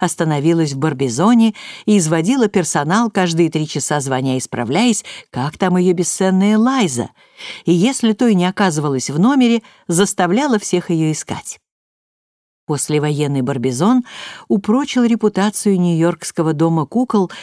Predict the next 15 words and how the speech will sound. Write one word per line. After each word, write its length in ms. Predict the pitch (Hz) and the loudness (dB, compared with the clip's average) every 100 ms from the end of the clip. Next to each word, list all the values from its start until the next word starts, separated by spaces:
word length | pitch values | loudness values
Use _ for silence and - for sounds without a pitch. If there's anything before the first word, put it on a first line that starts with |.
| - | -8
где 200 | 175 170 | 0 2
украдкой 520 | 185 170 220 262 - 196 | 2 2 -2 0 0 2
можно 320 | 202 190 190 | 2 2 2
было 200 | 185 180 | 2 2
любоваться 580 | 175 151 147 190 - 165 | 2 0 0 -2 -2 -4
красивыми 580 | 160 147 - 170 165 | -4 -2 -2 0 0
молодыми 560 | 156 151 143 135 135 127 | 0 0 -2 -2 -2 -2
девушками, 640 | 127 175 226 - 233 220 220 - - - | 0 0 0 0 2 2 0 -10 -18 -8
желанными, 840 | 165 175 190 220 254 233 220 226 220 | 0 2 2 4 4 6 6 2 0
тем 260 | - 190 165 | 0 0 2
более 300 | 220 220 202 | 2 4 4
мучительно, 800 | 175 180 - 277 170 131 120 - - - | 2 0 -4 -2 -2 0 -2 -6 -18 -18
что 240 | - - 180 | -6 0 0
обитали 480 | 160 165 269 262 | 2 0 0 2
они 340 | 226 208 214 | 2 4 2